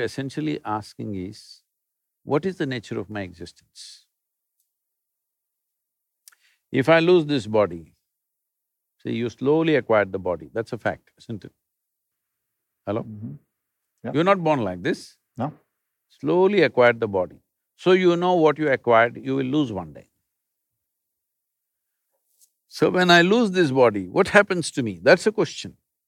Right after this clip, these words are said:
Speaker 1: That means what? What is the nature of my existence?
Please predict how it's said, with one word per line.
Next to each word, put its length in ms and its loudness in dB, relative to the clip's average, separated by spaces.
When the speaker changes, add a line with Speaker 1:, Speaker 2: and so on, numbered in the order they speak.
Speaker 1:
That 160 4
means 260 -2
what? 340 2
What 340 0
is 140 -8
the 120 -2
nature 360 -6
of 100 -6
my 160 -4
existence? 840 -12